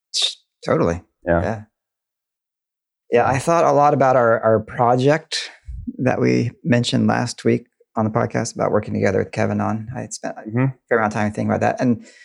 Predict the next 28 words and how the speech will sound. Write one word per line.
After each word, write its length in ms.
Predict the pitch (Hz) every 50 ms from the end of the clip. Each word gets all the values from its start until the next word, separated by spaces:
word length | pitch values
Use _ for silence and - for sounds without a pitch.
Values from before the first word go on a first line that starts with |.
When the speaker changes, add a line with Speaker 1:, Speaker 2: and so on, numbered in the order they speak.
| - _ _ _ _ _ _ _ _ _
Speaker 1:
that's 180 | - 139 - -
one 100 | 160 147
of 40 | 143
those 120 | 131 120
things 160 | - 139 123 120
that 100 | 120 113
you 80 | 120
can 140 | 113 127 110
do 140 | 104 113 113
on 80 | 110 110
those 140 | 110 104 110
long 200 | 98 95 110 92
walks, 420 | 92 104 123 - - - - - -
right? 120 | 123 127 - -
You 80 | 131
can 120 | - - 104
still 160 | 107 139 156
be 80 | 170 107
Speaker 2:
Thinking. 240 | 110 107 101 90
Speaker 1:
working, 220 | 87 98 117 123 120
Speaker 2:
Yeah, 200 | 135 123 90 87
thinking 360 | - - 135 147 - 110 117
is 60 | 101 92
Speaker 1:
thinking. 80 | 123
Speaker 2:
totally 280 | 131 113 110 104 98 92
Speaker 1:
Yeah. 60 | 87
Speaker 2:
work, 320 | 95 98 95 85 - - _ _
so. 360 | - - 87 87 87 101